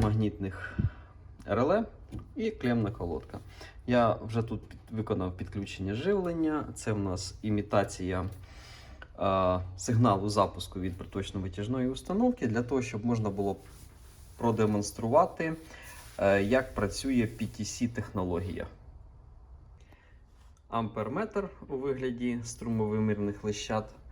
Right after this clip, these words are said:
Так, ми його це все вмикаємо в розеточку, вмикаємо розеточку, переносочку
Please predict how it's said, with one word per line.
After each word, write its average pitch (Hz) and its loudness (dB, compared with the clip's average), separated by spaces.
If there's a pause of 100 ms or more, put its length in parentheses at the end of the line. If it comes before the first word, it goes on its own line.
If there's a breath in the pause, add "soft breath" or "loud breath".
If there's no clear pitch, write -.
(360 loud breath)
Так, 131 2 (140)
ми 110 2
його 104 0
це 101 -6
все - 0
вмикаємо 101 2
в 107 -2
розеточку, 185 0 (520)
вмикаємо 101 0
розеточку, 165 0
переносочку 143 -4